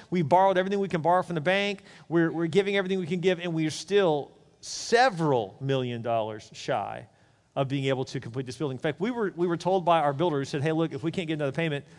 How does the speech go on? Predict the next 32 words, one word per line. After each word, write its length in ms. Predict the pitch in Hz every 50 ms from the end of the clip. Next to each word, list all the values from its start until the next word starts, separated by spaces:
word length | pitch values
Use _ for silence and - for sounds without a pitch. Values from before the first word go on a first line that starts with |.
| - - - _ _ _ _ _ _ _ -
you're 160 | 127 147 180
about 220 | 175 170 151 151
six 360 | - - - 196 185 - -
weeks 260 | - 180 175 - - - -
away 520 | 147 139 127 156 156 147 135 127 123 127
from 480 | 127 - - 147 143 135 135 127 127 - -
us 200 | 147 147 156 147
pulling 300 | - - - 160 139 135
all 140 | 139 143 143
the 40 | 147
guys 280 | 139 139 131 131 120 139
off 180 | 131 127 -
of 40 | -
this 100 | 123 -
building 340 | - - 147 147 139 143 131
project. 340 | - 131 123 113 120 110 -
You're 100 | 123 123
gonna 120 | 120 117
have 100 | 131 110
a 40 | 110
half-empty 440 | 110 110 135 127 - 123 113 104 107
building." 380 | 104 107 98 95 104 117 117 - _ _ _ _ _ _ _ _ _ _ _ _ _ _ _ _ _ _ _ -
I 80 | 139
mean, 120 | 143 139 131
we 120 | 165 208
were 100 | 190 151
like, 240 | 127 120 113 110 110
"Are, 160 | - 127 120 - _ _ _ _
are 120 | - 127 123
you 160 | 127 139 143
kidding 340 | - - 143 139 147 165 170
me? 300 | 180 185 185 180 175